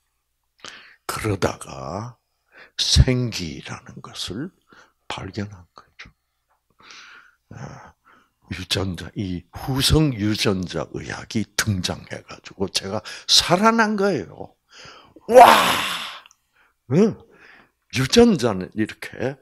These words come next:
변하고, 그렇죠? 어, 유전자는 다시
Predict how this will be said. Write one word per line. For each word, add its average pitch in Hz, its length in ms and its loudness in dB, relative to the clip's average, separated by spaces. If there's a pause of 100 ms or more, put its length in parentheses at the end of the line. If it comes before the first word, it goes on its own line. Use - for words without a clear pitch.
(160)
변하고, - 720 -10 (160)
그렇죠? - 400 -2 (500)
어, 78 220 -8 (260)
유전자는 87 720 -6
다시 - 340 0